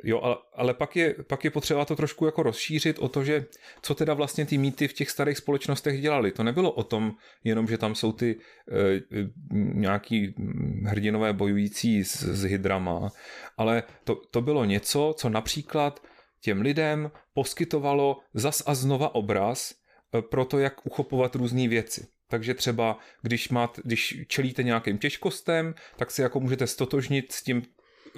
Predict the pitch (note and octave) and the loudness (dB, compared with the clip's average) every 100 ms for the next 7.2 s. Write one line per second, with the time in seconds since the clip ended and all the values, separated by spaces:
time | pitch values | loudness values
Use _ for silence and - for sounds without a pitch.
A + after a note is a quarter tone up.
0 | A#2 A#2+ B2+ C3 B2+ B2 B2 B2+ A2 G#2+ | -4 -2 0 0 0 -2 0 2 2 2
1 | C#3+ - D#3+ A#2 A#2+ - - C3 C3+ C#3 | 0 0 0 0 -2 -2 -2 -4 -4 -2
2 | C3+ C3+ C3 C3 C3 - - C3 B2+ C3+ | -2 2 2 2 -2 -12 -4 -2 0 0
3 | B2 - - A#2 G2 A2+ A#2+ G2 A#2+ B2 | 0 -2 -2 0 2 2 2 0 0 2
4 | A#2 A#2+ A#2 F#2 A1+ - - E3 D#3+ D3 | 2 2 0 0 -4 -4 0 2 4 4
5 | A#2+ A2 - - C#3 - B2+ F#2+ - B2 | 2 0 -2 -2 0 0 -2 -4 -4 0
6 | D#3+ E3 - E3 D#3+ - - - - - | 0 0 0 0 -2 -8 -20 -20 -10 -6
7 | - - | -4 -6